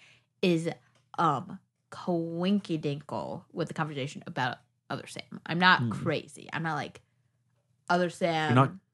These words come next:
Speaker 2: connecting dots
Speaker 1: will
Speaker 2: with
Speaker 1: be
Speaker 2: red lines. Yeah.
Speaker 1: Thank you.
Speaker 2: Yeah.
Speaker 1: Yes, just to make that
Speaker 2: Yeah.
Speaker 1: very clear,
Speaker 2: No.
Speaker 1: okay?
Speaker 2: They're just
Speaker 1: Is that clear?
Speaker 2: isolated dots.
Speaker 1: Thank you
Speaker 2: Yeah.
Speaker 1: so much.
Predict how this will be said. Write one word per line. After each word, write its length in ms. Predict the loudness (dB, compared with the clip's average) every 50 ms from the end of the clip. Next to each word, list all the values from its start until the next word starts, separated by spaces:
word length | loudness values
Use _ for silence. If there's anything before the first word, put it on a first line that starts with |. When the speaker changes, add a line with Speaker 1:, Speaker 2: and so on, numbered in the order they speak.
| _ -8
Speaker 2:
connecting 480 | -4 0 2 2 2 0 0 0 0 0
dots 300 | 0 0 0 -2 -2 -2
Speaker 1:
will 80 | -2 -2
Speaker 2:
with 80 | 0 0
Speaker 1:
be 60 | 0
Speaker 2:
red 200 | 0 0 -2 -6 -10 _ _ _ _ _ _ _ _ -4
lines. 500 | 0 0 0 0 -2 -4 -6 -8 -8 -10 -14 -18 -16 -10 -6
Yeah. 180 | -6 -4 -4 -4 -4
Speaker 1:
Thank 380 | -2 -2 -2 -2 -4 -8 -10 -10
you. 320 | -10 -10 -10 -10 -12 -12 -14 _ _ _ _
Speaker 2:
Yeah. 120 | -2 0 0
Speaker 1:
Yes, 180 | 0 -2 -8 -4 2
just 220 | 2 2 2 2
to 60 | 2
make 220 | 2 2 2 2 2
that 160 | 2 2 2
Speaker 2:
Yeah. 60 | 2 2
Speaker 1:
very 220 | 0 0 0 -2
clear, 420 | -6 -8 -10 -8 -8 -8 -8 -4 -2
Speaker 2:
No. 120 | 0 0 0 0
Speaker 1:
okay? 440 | -2 -2 0 2 2 2 0 -2 -6 _ _ _ _ _ _ _ _ _ _ _ _ _ _ _
Speaker 2:
They're 200 | 0 0 0 -2 -4
just 160 | -8 -4 -2 0
Speaker 1:
Is 100 | 4 6
that 40 | 6
clear? 60 | 8
Speaker 2:
isolated 520 | 8 8 8 10 10 10 10 10 8 6
dots. 500 | 6 4 2 2 0 -6 -10 -10 -4 -2
Speaker 1:
Thank 160 | 0 0 0 0
you 60 | 0
Speaker 2:
Yeah. 60 | -2
Speaker 1:
so 140 | -2 -4 -6
much. 380 | -8 -10 -14 -16 -20 -20 -20